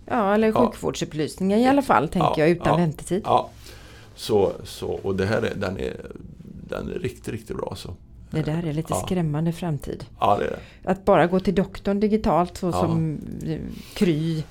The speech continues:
Speaker 2: Ja.
Speaker 1: Det är ju ett steg. Och sen att, att gå till doktorn med en chattbot.
Speaker 2: Ja, men egentligen är det inte så. Egentligen är det ju, eh, med dagens sjukvård så är, är det ju, det är, om vi gör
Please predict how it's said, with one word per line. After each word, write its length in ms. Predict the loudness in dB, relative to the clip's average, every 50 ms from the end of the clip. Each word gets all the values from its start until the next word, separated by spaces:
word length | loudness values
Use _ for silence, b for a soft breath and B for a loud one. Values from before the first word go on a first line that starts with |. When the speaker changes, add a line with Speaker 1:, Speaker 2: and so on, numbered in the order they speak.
| B B B B B B B B B
Speaker 2:
Ja. 240 | B 6 6 6 6
Speaker 1:
Det 60 | 6
är 40 | 6
ju 60 | 6
ett 120 | 6 4 0
steg. 300 | -2 0 2 2 2 2
Och 80 | 2
sen 260 | 2 0 0 2 2
att, 280 | 2 0 0 -4 -12 -8 -6 -6
att 180 | -6 -2 0
gå 120 | 2 2 2
till 120 | 4 4
doktorn 400 | 4 4 4 2 -2 -2 -2 0
med 80 | 0 0
en 60 | 0
chattbot. 680 | 0 -2 -4 -4 -4 -2 -2 -2 -2 -4 -8 -12 -12 -10 -4 2
Speaker 2:
Ja, 220 | 2 2 2 2 B B B B
men 120 | 0 2
egentligen 360 | 2 2 2 0 -2 -2 0
är 120 | 0 0 0
det 80 | 0
inte 120 | -2 -6 -6
så. 340 | -8 -8 -6 -4 -2 -2 -2 -2 -4 -4 -4
Egentligen 440 | -2 0 0 0 -2 -2 -2 -2 0
är 40 | 0
det 60 | 2
ju, 100 | 0 0 -2 -4 B B B B B B B B B B B B B
eh, 240 | -20 -18 -16 -14 -12 -10 -10 -8 -4
med 120 | -2 -2 2
dagens 380 | 2 2 2 2 0 -4 -4
sjukvård 680 | -2 -2 -2 -2 -4 -6 -6 -6 -4 -4 -4 -6 -4
så 60 | -2 0
är, 60 | 0 0
är 260 | 0 0 0 0 0
det 60 | 0
ju, 220 | -2 -4 -6 -6 -6 -8 -10 -12 -12 -14 -18 -20 -20 -20 -20 -20 -20 b b b b b b b
det 200 | -4 -2 0 0
är, 160 | 0 0 -2 -6 -10 -18 B B B B B B B B -20 -20 -20 -20 -20 -20 -20 -20 -20 -18 -8 -2
om 120 | 0 2
vi 80 | 4 6
gör 180 | 6 6 6